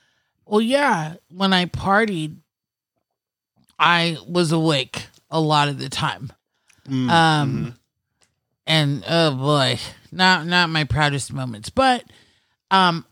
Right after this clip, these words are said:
Speaker 1: on the other side, there have been moments where I've just been awake out of pure excitement and adrenaline,
Speaker 2: Mm-hmm.
Speaker 1: whether it be for camp or I'm about to experience something new. Now, let's talk about adulthood.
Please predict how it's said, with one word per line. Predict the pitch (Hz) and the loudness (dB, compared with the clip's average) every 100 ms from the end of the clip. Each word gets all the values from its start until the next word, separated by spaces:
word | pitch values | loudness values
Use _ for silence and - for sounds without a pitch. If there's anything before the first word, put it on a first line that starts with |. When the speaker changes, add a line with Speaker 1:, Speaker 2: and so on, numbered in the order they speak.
| - | -4
Speaker 1:
on | 202 196 | -2 -2
the | 185 170 - | -4 -6 -2
other | 233 285 233 190 | 2 2 2 0
side, | 143 - 156 139 135 131 127 - - | 0 -2 0 2 2 -2 -10 -14 -20
there | - 165 190 170 | -8 0 2 2
have | 156 | 2
been | - 160 151 | 0 2 2
moments | 151 147 139 139 - | 2 2 2 -2 -4
where | 147 | 0
I've | 147 143 | 2 0
just | 143 135 - | 0 -4 -2
been | 147 | 0
awake | 139 131 131 - - | 0 0 -2 -4 0
out | 135 | 0
of | 131 123 | 0 -4
pure | - - - 156 147 135 - | -10 -4 2 4 4 2 -2
excitement | 143 - - 143 135 139 139 - | -8 -6 -4 0 0 2 -2 -2
and | 139 | -2
adrenaline, | 139 123 131 123 120 104 101 - | -2 -2 -2 -2 -2 -4 -6 -4
Speaker 2:
Mm-hmm. | 117 101 101 101 | -2 -2 -2 0
Speaker 1:
whether | 175 160 | 2 2
it | 156 | 0
be | 156 | -2
for | 143 147 | -4 -6
camp | 123 - 165 160 - - _ _ _ - | -4 2 4 2 0 -10 _ _ _ 2
or | |
I'm | 151 | 4
about | 156 143 143 131 | 4 2 -2 -2
to | - 151 | -6 -6
experience | - - 147 143 143 | -6 -2 -2 -2 -4
something | 151 135 139 | -6 -2 0
new. | 143 151 | 2 2
Now, | 175 | 4
let's | 220 240 - | 2 2 2
talk | 175 180 | 0 0
about | 165 143 139 | 2 0 0
adulthood. | 147 131 151 170 233 - - 139 127 | -4 -2 2 2 0 -4 -8 -8 -8